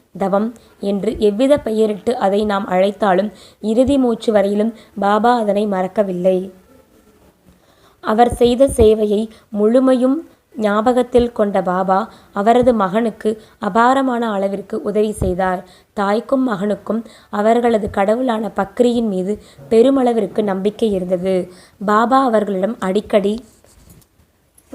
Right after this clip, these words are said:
"ஆண்டித்தனமே உண்மையான பிரபுத்தன்மையாகும்,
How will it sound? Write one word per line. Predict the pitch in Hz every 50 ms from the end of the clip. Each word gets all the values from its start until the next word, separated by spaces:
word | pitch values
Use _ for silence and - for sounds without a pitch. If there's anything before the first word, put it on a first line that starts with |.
| - _ _ - - - - - - - - - - _ _ _ _ _ _ _ _ _ _ - 208
"ஆண்டித்தனமே | 208 226 254 262 285 294 294 - 269 262 262 262 262 269 285 302
உண்மையான | 254 220 214 214 233 240 240 247 247 233 226 226 233 247 247 -
பிரபுத்தன்மையாகும், | 233 208 196 185 214 233 - 220 202 202 196 190 185 180 175 175 170 160 185 190 185